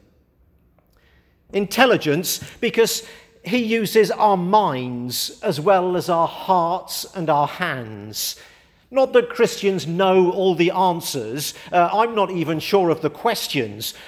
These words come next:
but we share a reasonable faith in which the world's finest intellects find a peaceful home. Francis Collins,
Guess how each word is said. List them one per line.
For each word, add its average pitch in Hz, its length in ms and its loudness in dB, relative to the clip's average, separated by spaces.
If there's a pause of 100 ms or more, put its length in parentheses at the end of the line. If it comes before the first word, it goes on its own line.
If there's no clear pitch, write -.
(140)
but 196 240 2
we 190 120 -2
share 151 680 2
a 190 180 2
reasonable 160 920 -2
faith - 720 -6 (240)
in 190 180 2
which 190 280 2
the 196 120 2
world's 196 580 2
finest 196 680 -2
intellects 139 880 -6 (200)
find 170 500 2
a 165 140 2
peaceful 147 680 -4
home. 117 520 -4 (1120)
Francis 196 580 4
Collins, 120 760 -2